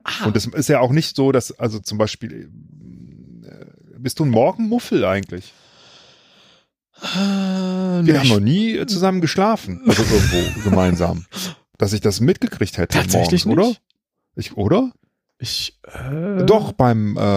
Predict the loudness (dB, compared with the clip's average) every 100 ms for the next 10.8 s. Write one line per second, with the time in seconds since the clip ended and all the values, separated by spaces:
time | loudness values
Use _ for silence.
0 | 0 -2 -6 -10 -8 -8 -10 -6 -2 0
1 | 0 0 0 2 0 -6 -6 -4 -4 -2
2 | -2 0 0 2 2 2 -2 -2 -4 -4
3 | _ _ _ _ _ -20 -2 2 4 2
4 | 0 -2 -8 -20 _ _ _ -4 -4 -4
5 | -6 -6 -6 -4 -2 -2 0 0 0 0
6 | 0 0 -2 -2 0 2 0 0 0 -2
7 | -2 0 0 -2 -4 -8 -10 -14 _ -4
8 | 0 2 4 2 0 -4 -10 -10 0 2
9 | 4 4 4 2 0 2 2 4 4 4
10 | 2 2 0 0 2 2 2